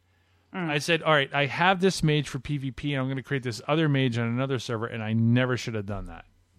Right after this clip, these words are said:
Speaker 2: And so that's why it would be nice if there was, like, some sort of character merge where you can take two characters, you know, take all the checkboxes of all of them, and, you know, then you create, like, this,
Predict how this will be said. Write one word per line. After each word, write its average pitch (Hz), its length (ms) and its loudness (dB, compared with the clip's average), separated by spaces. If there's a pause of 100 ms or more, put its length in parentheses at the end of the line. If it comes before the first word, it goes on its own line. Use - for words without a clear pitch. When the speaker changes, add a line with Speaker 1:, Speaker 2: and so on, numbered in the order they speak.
(560)
Speaker 2:
And 139 180 -10
so 147 160 -4
that's 160 420 0
why 160 260 4
it 147 140 -2
would 139 180 -4
be 131 100 -10
nice 151 400 -2
if 123 80 -6
there 131 120 4
was, 120 140 2
like, 120 100 -4
some 127 140 -8
sort 120 180 -10
of 117 60 -14
character 120 480 -6
merge 117 640 0 (320)
where 135 140 -4
you 131 200 -6
can 123 280 -4
take 135 300 -8
two 196 160 -4
characters, 135 680 -2 (220)
you 147 80 -4
know, 120 140 -2
take - 280 -6
all 143 100 2
the 143 80 -4
checkboxes 127 800 -2
of 113 100 -4
all 127 240 2
of 110 120 -4
them, 98 200 -8 (420)
and, 110 520 -10 (1200)
you 147 100 -12
know, 113 180 -10
then 147 200 0
you 131 80 -6
create, 139 340 0
like, 131 220 0
this, 117 260 -4